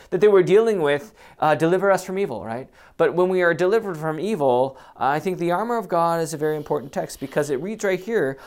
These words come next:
"Put on the armor of God." Put on, put on, put on, right? The garment that you may not able to, uh, s-, that you may be able to stand against the, the, uh, the schemes or the methodeus, as we say in Greek, or the methods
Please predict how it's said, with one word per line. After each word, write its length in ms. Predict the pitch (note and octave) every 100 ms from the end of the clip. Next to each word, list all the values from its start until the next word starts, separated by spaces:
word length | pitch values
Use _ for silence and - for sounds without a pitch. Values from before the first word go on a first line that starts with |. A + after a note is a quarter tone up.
| -
"Put 140 | A#3
on 160 | C4+ B3+
the 100 | B3
armor 320 | A#3+ A#3 A#3
of 80 | A3+
God." 320 | A#3+ C4 F3
Put 160 | B3+ B3+
on, 300 | D4+ G#3 B2+
put 180 | G3
on, 240 | A3 G#3+ G3
put 140 | G#3+
on, 240 | A#3 A#3+ B2
right? 200 | D3 F#3
The 80 |
garment 600 | E3+ F#3 C#4 G3 A#3 - - _ _ _ _ _ _ _ _ _ -
that 80 | F3+
you 100 | G3+
may 140 | G3+
not 200 | G#3 A3+
able 300 | A3 A3 A3
to, 80 | G#3
uh, 440 | G3+ F#3 D3 F3 E3
s-, 220 | E3 - - -
that 100 | E3+
you 160 | F3+ G#3
may 160 | G#3
be 220 | G3 F#3 D#3
able 260 | G#3+ B3
to 80 | A3
stand 360 | - G#3 G#3 G3+
against 360 | F3+ F#3+ -
the, 260 | E3+ D#3+ C#3 - - -
the, 140 | D3
uh, 720 | D#3+ D3 C3+ - B2+ A#2+ A2 - _ _ -
the 140 | D3
schemes 520 | - G3 G#3 A3 G#3
or 60 | F3+
the 100 | D3
methodeus, 880 | E3 F3+ E3 C#3 F#3+ A3+ A#3 -
as 180 | - C#3+
we 80 | D#3
say 160 | - E3+
in 80 |
Greek, 340 | C#3+ E3 F3+ F3+
or 120 | D#3
the 100 | C#3
methods 760 | C3 E3+ F#3+ G#3 G#3+ G3 -